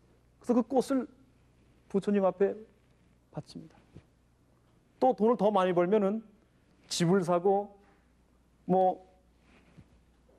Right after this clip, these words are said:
그 무슨 자기의 어떤 그 부를 축적하는 것이 아니라 금분을 사서 그 금분을 그 불상에다 칠하는 것을 행복으로 느낍니다.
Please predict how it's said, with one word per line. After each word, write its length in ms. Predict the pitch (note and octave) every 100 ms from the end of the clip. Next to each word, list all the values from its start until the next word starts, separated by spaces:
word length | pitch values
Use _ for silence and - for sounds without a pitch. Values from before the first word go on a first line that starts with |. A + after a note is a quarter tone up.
| _ _ _ _
그 140 | - G3 G3
무슨 340 | F3 F#3 F#3 -
자기의 460 | F3+ F3 F#3 G3
어떤 240 | G3+ F#3 F3+
그 340 | F3 F3 F3+ - - _ _ _ _
부를 260 | - F3+ F#3
축적하는 360 | - - F3 E3+
것이 160 | D#3
아니라 300 | E3+ F3+ A3 - - _ _ _ _ _ _ _ _ _ _ -
금분을 540 | - F3 E3+ F3 F3+
사서 440 | E3 D#3 E3 F#3+ G3
그 80 | G#3+
금분을 680 | - E3 D3 E3+ D#3+ C4+ - - - _ _ _ _ _ _ _ _ _ _ _ _ _ _ _ -
그 120 | C#3+
불상에다 640 | - D3 D3 C#3 C3 - - _ _ _
칠하는 320 | - G#3 F3+
것을 320 | D3 C#3+ C#3 - _ _ -
행복으로 420 | A3 F#3 D#3+ C3
느낍니다. 380 | A#2 - -